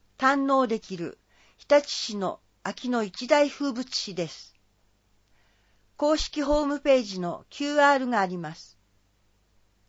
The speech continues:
十月五日土曜日から六日日曜日。入場無料。場所、日立シビックセンター、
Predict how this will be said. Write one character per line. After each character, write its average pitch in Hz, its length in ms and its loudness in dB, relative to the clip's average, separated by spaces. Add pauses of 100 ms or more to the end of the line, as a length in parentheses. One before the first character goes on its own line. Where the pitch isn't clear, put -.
(760)
十 294 240 -2
月 302 280 -2
五 - 260 -6
日 - 300 -2 (400)
土 214 100 0
曜 285 300 8
日 254 120 -6
か 190 180 -2
ら 156 240 -10 (360)
六 247 120 -2
日 233 440 -4 (340)
日 214 320 -6
曜 226 200 4
日。 151 240 -12 (1300)
入 294 260 0
場 269 280 8
無 220 120 0
料。 214 420 0 (840)
場 240 100 6
所、 269 360 6 (500)
日 - 160 -20
立 320 220 6
シ 254 240 -4
ビ 294 100 0
ッ - 80 -16
ク - 80 -8
セ 262 220 0
ン 240 80 -2
タ - 180 -4
ー、 165 280 -4